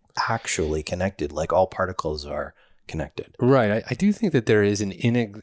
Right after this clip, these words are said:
Speaker 2: inexorable force that is pushing us towards this connection, because this, you know, is how life progresses. I mean, even from a genetic perspective, you know, you have,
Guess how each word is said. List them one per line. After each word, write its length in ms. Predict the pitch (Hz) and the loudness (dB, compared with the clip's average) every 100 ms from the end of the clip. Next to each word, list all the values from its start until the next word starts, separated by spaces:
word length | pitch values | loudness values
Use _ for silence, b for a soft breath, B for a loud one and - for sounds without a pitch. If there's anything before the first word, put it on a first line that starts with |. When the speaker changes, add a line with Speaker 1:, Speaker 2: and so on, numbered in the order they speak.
| - | -4
Speaker 2:
inexorable 840 | 117 110 107 113 117 113 101 98 90 | 0 0 0 -2 -2 -4 -2 -2 -4
force 920 | - - 127 120 90 80 - - - - _ _ _ _ | -10 0 4 4 4 0 -4 -4 -8 -16 _ _ _ _
that 200 | 101 98 95 | 2 6 6
is 380 | 92 87 - - - | 4 0 -6 -12 -12
pushing 500 | - 160 - 156 120 | 0 0 2 0 0
us 220 | 104 95 - | 0 -2 -8
towards 800 | - 117 107 104 95 87 - - b b b b - | -4 0 2 2 0 -2 -6 -8 b b b b -4
this 440 | 95 92 - - - | 2 2 2 -4 -6
connection, 640 | - 95 90 - 80 76 | -2 0 -2 -4 -8 -8
because 340 | 85 - 98 - | -10 -4 -4 0
this, 360 | 120 - - _ _ - | 0 -2 -8 _ _ -2
you 120 | 107 | 2
know, 280 | 87 80 - | 2 0 -6
is 280 | - 101 87 | -4 -2 -2
how 540 | - 98 92 87 80 87 | -2 0 0 -2 -6 -2
life 460 | 95 98 92 - - - | 0 2 0 -2 -4 -6
progresses. 840 | - 82 98 120 139 - - - - | -6 -2 2 2 0 -6 -12 -8 -2
I 40 | |
mean, 160 | 101 95 | 0 0
even 260 | 98 92 | -4 -8
from 240 | - 98 82 | -6 -4 -4
a 60 | |
genetic 580 | 78 92 82 92 95 - | -4 -6 -2 0 -2 -4
perspective, 720 | 87 - - 76 - 67 - b b b b | -8 -8 -8 -8 -8 -10 -10 b b b b
you 100 | 98 | -2
know, 120 | 85 | 0
you 180 | 80 82 | 0 -2
have, 400 | 82 82 78 - | -2 0 -2 -6